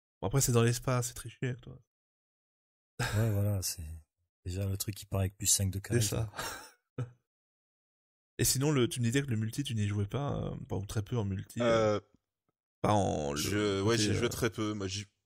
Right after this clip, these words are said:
Speaker 3: c'était pas... c'était pas mon but à la base. Et puis, euh...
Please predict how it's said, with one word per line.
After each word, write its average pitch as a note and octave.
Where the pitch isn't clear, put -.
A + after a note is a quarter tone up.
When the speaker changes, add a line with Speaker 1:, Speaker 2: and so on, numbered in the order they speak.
Speaker 3:
c'était -
pas... A2
c'était B2
pas E3
mon D3
but C#3
à C3
la A#2+
base. C#3
Et A2+
puis, G#2
euh... G2